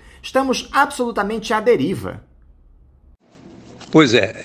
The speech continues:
Speaker 2: é, você tem razão numa coisa. Talvez este grupo atual de, de, de, de parlamentares, de congressistas, seja um dos, dos piores que já tem,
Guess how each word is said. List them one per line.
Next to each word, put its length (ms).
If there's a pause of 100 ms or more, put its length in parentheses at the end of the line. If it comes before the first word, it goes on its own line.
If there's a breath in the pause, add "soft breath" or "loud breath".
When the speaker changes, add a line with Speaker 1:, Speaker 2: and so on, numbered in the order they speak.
Speaker 2:
é, 280
você 720
tem 140
razão 400
numa 200
coisa. 400
Talvez 920
este 960
grupo 540
atual 560
de, 420
de, 320
de, 120 (100)
de 260
parlamentares, 920
de 120
congressistas, 720
seja 260
um 160
dos, 380
dos 280
piores 460
que 80
já 160
tem, 400